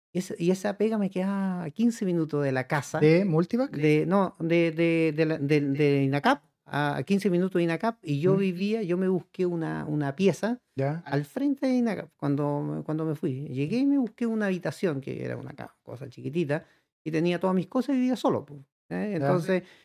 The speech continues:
Speaker 1: hice un triángulo súper perfecto, o sea, estaba caminando a diez minutos de inacap y, eh, y mi pega me quedaba quince, veinte minutos en Metrobús a, a la pe-,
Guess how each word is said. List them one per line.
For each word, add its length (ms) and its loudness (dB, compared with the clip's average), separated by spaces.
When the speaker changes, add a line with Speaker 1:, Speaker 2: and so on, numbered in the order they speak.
Speaker 1:
hice 240 2
un 100 4
triángulo 560 4
súper 400 -2
perfecto, 460 0
o 60 -2
sea, 200 0
estaba 800 2
caminando 540 2
a 20 4
diez 160 2
minutos 440 2
de 60 2
inacap 520 -2
y, 300 2
eh, 200 2
y 140 0
mi 160 2
pega 260 2
me 140 0
quedaba 300 0
quince, 300 0
veinte 280 0
minutos 340 0
en 80 0
Metrobús 580 0
a, 560 -4
a 120 -8
la 120 -8
pe-, 120 -14